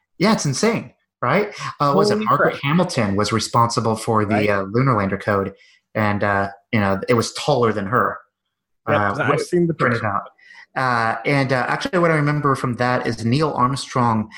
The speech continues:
Speaker 1: actually asked a, uh,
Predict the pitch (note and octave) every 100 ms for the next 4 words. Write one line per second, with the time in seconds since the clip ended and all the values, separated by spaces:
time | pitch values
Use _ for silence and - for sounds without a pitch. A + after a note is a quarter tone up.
0 | - - - B2+ - C#3 B2 A2 G#2+ B2+
1 | B2 A2+ - - - _ _ _ _ -
2 | A#2 A2 G#2+ G2+ G2 G2